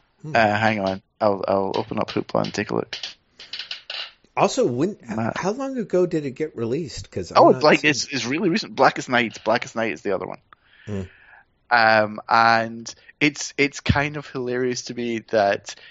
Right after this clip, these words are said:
Speaker 2: it really is just like, what if without pretending?
Speaker 1: Right.
Speaker 2: Like, you, you go into it going, "This is gonna turn out bad."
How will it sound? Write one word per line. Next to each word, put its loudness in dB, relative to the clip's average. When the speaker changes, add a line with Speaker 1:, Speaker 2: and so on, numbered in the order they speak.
Speaker 2:
it 2
really 0
is 2
just -4
like, 2
what 0
if -2
without 0
pretending? -2
Speaker 1:
Right. 10
Speaker 2:
Like, 4
you, 6
you -2
go -8
into 0
it 4
going, 4
"This -10
is -8
gonna -2
turn -4
out -10
bad." -4